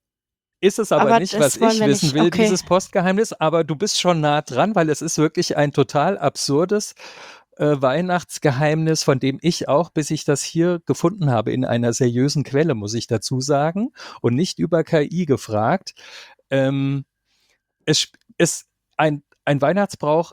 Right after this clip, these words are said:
Speaker 1: aus Katalonien. Hilft euch auch nicht weiter, oder?
Speaker 2: Nee, es hilft mir gar nicht weiter.
Speaker 1: Es ist so
Speaker 2: Mm.
Speaker 1: absurd, dass ich dachte, das muss ich euch als Weihnachtsgeheimnis, als kleines Geheimnis zum Schluss unserer Weihnachtssendung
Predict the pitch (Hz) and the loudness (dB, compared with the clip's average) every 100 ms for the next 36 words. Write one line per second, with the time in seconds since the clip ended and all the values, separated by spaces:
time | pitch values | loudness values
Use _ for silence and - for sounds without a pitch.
0 | _ 143 147 - - 135 127 127 123 104 | _ -2 0 0 0 2 2 2 0 -2
1 | 92 90 _ _ _ _ _ _ _ _ | -6 -8 _ _ _ _ _ _ _ _
2 | _ _ _ _ _ _ - 135 - 113 | _ _ _ _ _ _ 0 0 2 -2
3 | 107 107 110 113 98 101 98 101 107 226 | -2 -4 -4 -6 -6 -4 -4 -2 2 2
4 | 233 220 233 - 226 214 202 202 208 - | 2 2 0 2 0 0 2 0 -2 -2
5 | 202 202 196 196 - - - - - _ | 0 0 0 -6 -6 -8 -12 -14 -18 _
6 | _ _ _ - - - - _ _ - | _ _ _ -20 -20 -20 -20 _ _ 0
7 | 175 208 208 196 226 196 - - 180 156 | 2 4 4 4 4 2 -2 -2 0 2
8 | 147 - - _ _ _ _ _ _ _ | 0 -2 -12 _ _ _ _ _ _ _
9 | 139 156 131 - 143 - 147 127 127 139 | 0 0 -2 0 -2 0 -4 0 -2 0
10 | 131 131 123 120 123 117 110 - 117 131 | 0 0 0 0 0 0 0 -2 0 -2
11 | 135 - - 107 110 113 120 127 - - | -4 -6 -2 0 0 0 0 -2 -4 -2
12 | 117 - - - 113 139 143 - 117 117 | -2 -2 -4 -2 0 0 -2 -2 -2 0
13 | 123 - - 120 - 135 - 127 127 113 | 0 -2 -4 -4 0 -2 0 -2 0 0
14 | 110 117 120 - 104 104 107 | 0 0 -2 -2 -2 0 -2